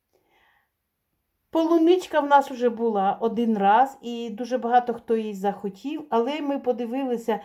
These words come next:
ну, один раз мені удалося купити її недорого, а потім всі ми шукали вже інші, і всі були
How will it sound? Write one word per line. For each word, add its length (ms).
ну, 340
один 360
раз 240
мені 320
удалося 560
купити 500
її 380
недорого, 960
а 120
потім 520
всі 420
ми 160
шукали 520
вже 260
інші, 260
і 200
всі 340
були 680